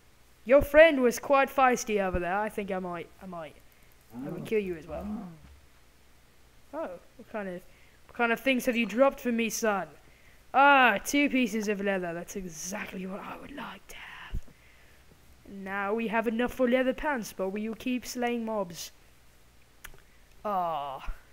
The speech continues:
not very impressive mobs, but, you know, you know how it is.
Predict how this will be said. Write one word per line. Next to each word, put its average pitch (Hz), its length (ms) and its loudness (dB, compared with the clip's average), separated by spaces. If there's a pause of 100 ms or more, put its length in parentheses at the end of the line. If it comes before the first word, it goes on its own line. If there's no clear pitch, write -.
(1040)
not 233 240 -4
very 208 340 -2
impressive 180 560 -6
mobs, 165 680 -8
but, 135 280 -10 (880)
you 151 80 -16
know, 131 220 -10 (1160)
you 240 180 0
know 202 180 0
how 180 220 -2
it 180 180 -6
is. 165 480 -8